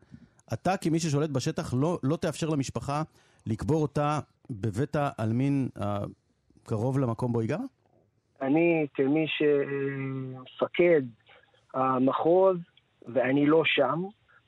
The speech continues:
Speaker 2: אני מניח שאם היו כל הנתונים פרוסים ב-, בפניי,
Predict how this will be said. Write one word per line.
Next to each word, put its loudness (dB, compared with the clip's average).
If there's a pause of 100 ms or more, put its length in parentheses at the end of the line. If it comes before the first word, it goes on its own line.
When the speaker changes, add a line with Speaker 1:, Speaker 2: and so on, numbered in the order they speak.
Speaker 2:
אני 2
מניח 4
שאם 2
היו 2 (200)
כל 4
הנתונים 0
פרוסים 0
ב-, 2 (500)
בפניי, 2